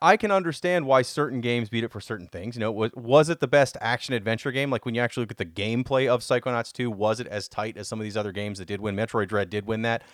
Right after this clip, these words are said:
I'm not mad about that. I liked Metroid Dread. But, but man, as, like, the things that it didn't win that I thought it probably could, I mean, uh, art direction, the, the game is amazing looking the whole time. It has an amazing narrative. The winner of narrative was Marvel's Guardians of the Galaxy.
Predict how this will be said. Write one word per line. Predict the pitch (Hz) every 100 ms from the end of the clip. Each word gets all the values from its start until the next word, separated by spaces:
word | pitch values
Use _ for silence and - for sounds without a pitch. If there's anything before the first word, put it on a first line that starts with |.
| -
I'm | 208 262
not | 226
mad | 131 151 202
about | 85 78
that. | 95 107
I | -
liked | 151 185 220
Metroid | 90 - 80
Dread. | - - - _ - - _
But, | 120 110 - _ _ _ _ _ _
but | 120
man, | 120 160 123
as, | 123 127
like, | 143 127 _ _ _ _ _ _ 160
the |
things | 151 202 214
that | 180
it | 151
didn't | 143 151
win | 139
that | 131
I | 120
thought | 143 127
it | 117
probably | - 123 110 104
could, | - 113 113
I |
mean, | 101 92 - _
uh, | 80 90 90 90
art | 117 139 -
direction, | 143 135 - 139 135
the, | 131 123
the | 123
game | 151 143
is | 117 -
amazing | 101 98 117 123 98
looking | 113 127 110
the |
whole | 98
time. | 92 117 139
It | 104
has | 107 101
an |
amazing | 95 101 85 82
narrative. | 110 160 175 180 147 123
The | 151
winner | 202 226
of | 139
narrative | 175 175
was | 113 107
Marvel's | 113 127 123
Guardians | - 113 110 104
of | 90
the |
Galaxy. | 92 87 78 - 98